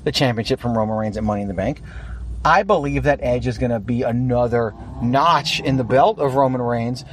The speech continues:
so that he can continue to build his legacy. It's Roman Reigns' time now, and Edge is gonna be a part of that history forever with Roman Reigns. I also think it could be a hell of a match, and one that I'm excited to see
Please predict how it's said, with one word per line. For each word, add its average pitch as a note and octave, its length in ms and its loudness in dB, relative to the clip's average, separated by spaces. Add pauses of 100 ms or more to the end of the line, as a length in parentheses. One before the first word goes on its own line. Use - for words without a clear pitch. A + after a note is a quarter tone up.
(120)
so D#3 440 2
that B2+ 220 2
he C3+ 140 -2
can C3 100 -4
continue D3 380 0
to A#2 100 0
build B2 300 2
his E3+ 240 2
legacy. F2 540 -6 (260)
It's A#2 140 -4
Roman E3 320 4
Reigns' C#3+ 280 0
time A2 300 0
now, F#2+ 240 0
and A#2+ 80 -2
Edge A2+ 160 -2
is B2 80 -4
gonna B2 160 2
be A#2+ 100 -2
a G#2+ 60 -2
part - 340 0
of C#3 80 -2
that B2 180 2
history C3 460 -4 (320)
forever D#3+ 520 2 (240)
with D3 280 -2
Roman A#2 280 -2
Reigns. C#3+ 260 -4 (300)
I E3 80 0
also A3 240 0
think E3 180 0
it D#3+ 60 -8
could D#3 100 -4
be D#3 140 0
a C#3+ 40 4
hell D#3 140 4
of C#3 80 0
a B2+ 60 0
match, F#3 340 2
and C3+ 220 0
one C3+ 140 0
that D#3+ 120 2
I'm B2 160 0
excited A#2+ 320 -2
to G#2+ 80 -6
see D#3+ 320 -4